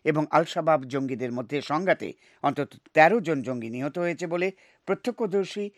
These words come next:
এবং কর্মকর্তারা জানাচ্ছেন। আজ সোমালিয়ার মধ্যাঞ্চলে এই সংঘাত তখন শুরু হয়, যখন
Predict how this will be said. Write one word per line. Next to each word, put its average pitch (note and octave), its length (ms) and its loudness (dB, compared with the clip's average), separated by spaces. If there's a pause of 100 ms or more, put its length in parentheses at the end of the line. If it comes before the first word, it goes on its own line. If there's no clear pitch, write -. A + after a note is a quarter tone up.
(140)
এবং D3+ 300 0
কর্মকর্তারা B2 680 2
জানাচ্ছেন। G#2+ 580 -2 (340)
আজ B2 260 2
সোমালিয়ার C3+ 500 -2
মধ্যাঞ্চলে D#3 640 -4 (200)
এই C#3 160 0
সংঘাত C3+ 540 -2 (100)
তখন F3+ 280 -2
শুরু A2 220 -8
হয়, C3 200 -2 (280)
যখন C#3 260 -2